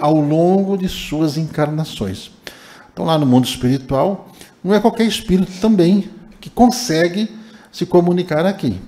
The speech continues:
Então, muitas das vezes, para você obter uma resposta, precisa de quem? De um interlocutor, de um intermediário, que sabe utilizar desses aparelhos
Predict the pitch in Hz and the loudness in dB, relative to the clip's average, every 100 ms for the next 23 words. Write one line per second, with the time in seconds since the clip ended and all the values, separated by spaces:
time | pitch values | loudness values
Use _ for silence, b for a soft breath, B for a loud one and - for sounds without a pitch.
0 | - - 113 123 180 175 180 127 113 110 | -20 -16 -6 -2 0 2 0 0 -2 -2
1 | 117 104 117 107 104 120 104 104 92 - | -6 -4 -4 -4 -2 -2 -2 -4 -8 -4
2 | 143 151 - 127 113 - 135 131 - - | -2 -2 -4 -8 -8 -8 -8 -8 -10 -10
3 | 95 90 B B B _ 117 110 123 117 | -10 -12 B B B _ -2 0 4 4
4 | 123 123 185 156 123 95 104 101 110 107 | 4 2 -2 0 0 0 -4 -2 -2 -2
5 | 113 143 120 98 95 - _ - 196 226 | -2 -2 -4 -4 -8 -14 _ -4 0 0
6 | - - - 180 196 190 185 143 131 104 | -4 -10 -6 -2 0 0 0 -2 -2 0
7 | 107 101 107 101 98 95 113 185 151 - | -2 -4 -4 -6 -4 -4 0 -2 -2 -8